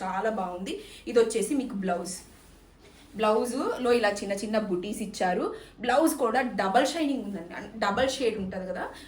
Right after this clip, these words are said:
మనకి పట్టులో, డబల్ షేడ్ అండి ఇదంతా కూడా. చాలా బాగుంది షైనింగ్ అయితే, ఎక్సలెంట్ షైనింగ్ ఉంది. ఫ్యాబ్రిక్ కూడా ప్యూర్ పట్టు ఫ్యాబ్రిక్ వస్తుంది. మీకు ఇలా బుటీస్ ఇచ్చేసారు. ఆ, షైనింగ్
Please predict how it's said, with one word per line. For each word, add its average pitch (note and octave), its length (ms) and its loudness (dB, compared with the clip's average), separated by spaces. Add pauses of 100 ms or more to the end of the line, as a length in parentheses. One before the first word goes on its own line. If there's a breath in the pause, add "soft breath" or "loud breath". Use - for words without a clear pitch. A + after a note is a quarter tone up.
(100)
మనకి G#3+ 200 -6
పట్టులో, A3 480 -2
డబల్ G#3 340 -2
షేడ్ G#3 240 -2
అండి E3+ 280 -4
ఇదంతా F3+ 400 -8
కూడా. G3+ 380 -4 (380 loud breath)
చాలా A3 300 2
బాగుంది F#3+ 400 -2
షైనింగ్ G3 400 -4
అయితే, F#3 260 -4
ఎక్సలెంట్ A#3 520 -2
షైనింగ్ F#3+ 380 -4
ఉంది. F#3 260 -4
ఫ్యాబ్రిక్ G#3 460 -2
కూడా G#3 140 4
ప్యూర్ G#3+ 460 2
పట్టు G3 220 0
ఫ్యాబ్రిక్ F3+ 380 -4
వస్తుంది. G3 440 -8 (260 loud breath)
మీకు G#3+ 120 -4
ఇలా G#3 100 8
బుటీస్ G3+ 420 2
ఇచ్చేసారు. F#3+ 680 -2 (280 loud breath)
ఆ, C#4 200 -2 (460)
షైనింగ్ A3+ 480 -6